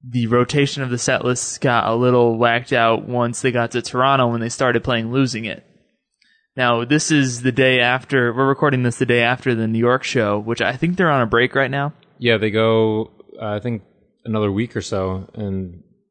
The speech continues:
Speaker 2: they're going out in Kansas City or somewhere out
Speaker 1: Right.
Speaker 2: west, yeah.
Speaker 1: Um,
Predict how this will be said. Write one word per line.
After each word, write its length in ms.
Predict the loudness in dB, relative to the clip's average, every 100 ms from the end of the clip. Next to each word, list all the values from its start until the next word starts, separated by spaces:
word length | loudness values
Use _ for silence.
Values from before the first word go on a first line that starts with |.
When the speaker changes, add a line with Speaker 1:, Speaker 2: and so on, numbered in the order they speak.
| _ _
Speaker 2:
they're 100 | -6
going 240 | -2 -2 -2
out 160 | -6
in 60 | -10
Kansas 340 | -10 -10 -10 -10
City 160 | -8
or 80 | -8
somewhere 260 | -4 0 0
out 60 | 0
Speaker 1:
Right. 60 |
Speaker 2:
west, 300 | -6 -10 -14
yeah. 200 | -12 -12 -6
Speaker 1:
Um, 400 | 0 0 0 -6